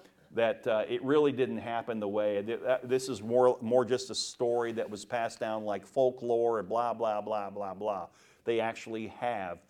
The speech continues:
physical evidence of this battle. You're going back to thirteen hundred B C, or actually before that. That's amazing.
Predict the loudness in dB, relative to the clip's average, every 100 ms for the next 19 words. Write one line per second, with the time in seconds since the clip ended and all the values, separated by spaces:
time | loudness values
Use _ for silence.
0 | -2 0 0 -6 -4 -6 -4 -6 -6 -8
1 | -12 -16 -16 -12 -10 -10 -10 -12 -12 -14
2 | -18 -20 _ _ _ _ _ _ _ _
3 | _ -2 2 2 2 0 0 -8 -2 -2
4 | -2 -6 -8 -8 -8 -6 -6 -6 -10 -10
5 | -10 -10 -12 -12 -16 -4 -2 -2 -4 -12
6 | -8 -6 -6 -8 -12 -18 -20 _ _ _
7 | _ 2 4 2 2 0 -2 -12